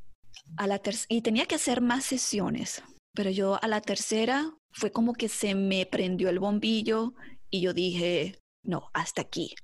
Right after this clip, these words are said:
hasta aquí llegué". Eh, de-, cuando digo hasta aquí llegué es que yo entendí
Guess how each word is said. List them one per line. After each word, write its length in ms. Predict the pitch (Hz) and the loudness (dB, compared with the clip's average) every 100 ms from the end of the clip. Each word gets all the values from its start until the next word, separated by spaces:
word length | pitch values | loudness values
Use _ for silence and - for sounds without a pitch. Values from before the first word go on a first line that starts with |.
| - - | -20 -12
hasta 300 | - 180 185 | -8 -6 -6
aquí 220 | - 214 | -2 0
llegué". 360 | 254 262 202 - _ _ | 2 2 0 -2 _ _
Eh, 120 | 208 | 0
de-, 120 | 202 - - - | 0 -2 -10 -4
cuando 260 | 220 214 202 | 0 2 4
digo 200 | 226 330 | 2 0
hasta 220 | - 262 | 0 -2
aquí 160 | 247 | 0
llegué 340 | 240 247 269 240 | 0 2 2 2
es 120 | 247 | 0
que 160 | 262 233 _ - | 0 -2 _ -6
yo 200 | 196 226 | 2 4
entendí 1040 | 214 214 240 247 233 220 247 254 262 320 | 4 2 2 4 4 4 4 4 4 0